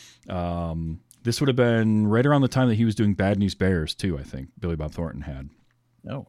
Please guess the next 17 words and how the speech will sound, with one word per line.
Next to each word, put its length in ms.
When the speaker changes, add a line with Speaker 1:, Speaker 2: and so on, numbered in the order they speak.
Speaker 2:
interesting. 420
Speaker 1:
Um, 300
I 120
wanna 280
say 240
it 80
was 120
right 400
in 140
that 260
same 680
kinda 260
early 280
two 160
thousands, 760
uh, 200
thing. 340